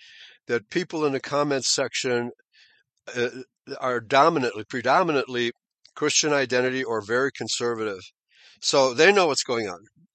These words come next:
and they often cite the Jews as the problem. So the, the idea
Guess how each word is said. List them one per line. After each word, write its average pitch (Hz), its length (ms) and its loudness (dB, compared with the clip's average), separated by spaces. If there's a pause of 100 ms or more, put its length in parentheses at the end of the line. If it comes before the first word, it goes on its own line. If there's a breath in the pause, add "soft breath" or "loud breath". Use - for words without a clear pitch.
and 127 220 0
they 135 140 2
often 135 360 4
cite 131 280 -2
the 127 100 -10
Jews 123 480 -4
as 123 200 -6
the 107 100 -20
problem. 107 460 -4
So 120 220 -2 (480 loud breath)
the, 123 200 -4 (520)
the 120 220 -8
idea 127 520 0